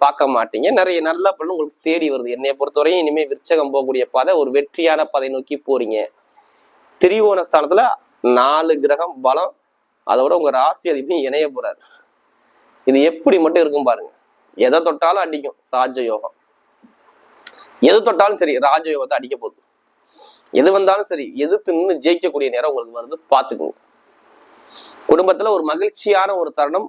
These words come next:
உங்களுக்கு வரப்போகுது. என்னுடைய முதல் பலனை என்ன சொல்லுவேன்னா,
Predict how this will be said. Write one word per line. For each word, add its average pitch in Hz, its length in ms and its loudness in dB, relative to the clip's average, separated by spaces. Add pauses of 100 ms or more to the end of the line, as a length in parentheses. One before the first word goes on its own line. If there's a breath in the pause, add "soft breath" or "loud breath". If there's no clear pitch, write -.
உங்களுக்கு 127 320 -4 (100)
வரப்போகுது. 113 680 -2 (1600)
என்னுடைய 127 300 4
முதல் 202 240 2
பலனை 185 220 2
என்ன 180 160 -2
சொல்லுவேன்னா, 131 300 -8